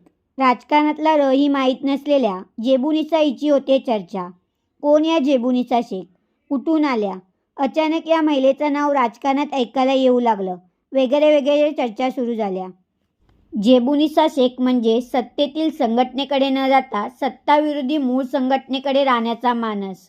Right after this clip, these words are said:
पती हमीद शेख यांनी जंगलतोड, टिकाऊ व टाकाऊ लाकडांचा ठेकेदार म्हणून आपला व्यवसाय सुरू करून हळूहळू इस्टेट प्रॉपर्टी ब्रोकरच्या कामाचाही जप बसवला. हे सर्व होत असताना जेबुनिसा यांनी एकीकडे समाजसेवेची वाट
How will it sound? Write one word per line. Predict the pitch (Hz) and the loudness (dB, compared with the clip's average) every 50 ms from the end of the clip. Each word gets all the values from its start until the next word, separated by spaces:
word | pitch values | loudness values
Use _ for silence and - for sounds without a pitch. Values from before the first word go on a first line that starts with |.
| _ _ _ - | _ _ _ 2
पती | 294 277 - - 330 339 | 2 2 4 4 4 6
हमीद | 302 302 269 247 254 254 - - - | 6 6 4 4 2 2 0 -4 -6
शेख | 233 208 202 - _ _ _ | -6 -6 -6 -8 _ _ _
यांनी | 269 277 269 277 320 339 | -2 0 0 2 2 0
जंगलतोड, | 262 240 302 269 262 269 285 285 294 294 311 311 311 - _ _ _ _ _ - | 2 2 2 2 4 2 2 0 2 2 2 2 2 0 _ _ _ _ _ -8
टिकाऊ | 311 302 302 330 320 330 330 330 | -8 -4 0 2 4 4 4 4
व | 339 349 339 349 | 4 4 2 2
टाकाऊ | 311 262 240 - 277 269 269 285 | 0 -2 -2 -2 0 0 0 2
लाकडांचा | 294 285 277 277 277 269 285 277 269 294 | 2 0 -2 -2 -4 -4 -4 -4 -4 -4
ठेकेदार | 285 269 294 254 240 - - 254 233 269 262 269 | -6 -4 -4 -4 -4 -2 -4 -4 -2 -2 -2 -2
म्हणून | 262 254 233 214 202 208 226 - _ _ _ _ _ - | -2 -4 -4 -6 -8 -10 -12 -14 _ _ _ _ _ -4
आपला | 277 277 277 320 320 339 | -4 -4 -2 0 0 2
व्यवसाय | 330 311 277 254 254 - 302 285 | 2 2 2 0 -2 -2 -2 -2
सुरू | 277 294 302 294 285 294 | -2 -4 -4 -6 -4 -4
करून | 294 285 285 240 226 220 226 - - _ _ _ _ - | -2 -2 -2 -2 -2 -4 -6 -10 -16 _ _ _ _ 0
हळूहळू | 285 294 302 320 330 339 370 | 2 4 6 6 6 4 4
इस्टेट | 370 294 277 277 277 277 - 302 302 285 302 _ | 0 -4 -6 -6 -6 -6 -6 -6 -6 -6 -6 _
प्रॉपर्टी | 320 311 294 302 294 294 262 - 294 302 | -4 -4 -4 -2 -4 -4 -4 -4 -8 -6
ब्रोकरच्या | 254 285 269 277 277 269 269 269 - 285 277 | -4 -4 -4 -4 -4 -6 -6 -4 -4 -6 -4
कामाचाही | 277 277 254 233 233 247 240 240 277 262 277 285 226 | -2 -4 -4 -2 -4 -6 -6 -4 -4 -4 -2 -4 -2
जप | 214 240 233 | -2 -2 -2
बसवला. | 214 202 220 220 220 - 214 202 196 185 190 190 - _ _ _ _ _ _ _ | -2 -2 -2 -4 -4 -4 -8 -8 -8 -8 -10 -14 -18 _ _ _ _ _ _ _
हे | 285 294 302 | -2 -2 0
सर्व | 302 349 330 320 330 330 | 0 0 -2 2 2 2
होत | 320 330 294 302 302 302 | 2 4 2 2 0 -2
असताना | 302 302 302 - 311 302 285 254 233 220 240 254 - _ _ _ _ _ 269 | -6 -6 -4 -4 -4 -4 -4 -4 -8 -8 -12 -14 -18 _ _ _ _ _ -8
जेबुनिसा | 220 269 277 269 262 311 302 330 330 - 339 320 | -4 -2 -2 -2 -2 -2 -4 -4 -2 -2 -2 -2
यांनी | 320 320 311 285 254 233 233 226 - _ | -2 -2 -4 -4 -6 -6 -8 -12 -8 _
एकीकडे | 269 269 269 285 302 294 320 311 320 320 | -6 -6 -4 -6 -8 -6 -4 -2 -2 -2
समाजसेवेची | 311 311 254 247 247 269 269 277 294 269 269 277 269 277 277 269 | -2 -4 -4 -4 -4 -6 -6 -6 -6 -4 -4 -4 -6 -6 -4 -2
वाट | 247 240 226 | -2 -2 -2